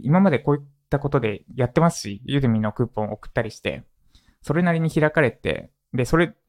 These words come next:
今までのやり方と同じような書き方で作って送ってるので、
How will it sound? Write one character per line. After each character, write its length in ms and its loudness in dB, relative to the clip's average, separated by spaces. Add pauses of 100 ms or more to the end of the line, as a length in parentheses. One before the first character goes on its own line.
今 160 4
ま 140 6
で 60 2
の 100 2
や 60 2
り 80 -2
方 180 -4
と 180 -2
同 200 2
じ 80 0
よ 60 2
う 20 0
な 100 -2
書 80 -18
き 60 -20
方 240 -2
で 180 0
作 160 -6
っ 40 -8
て 360 -10 (300)
送 180 -2
っ 40 0
て 140 0
る 60 0
の 140 0
で、 320 -6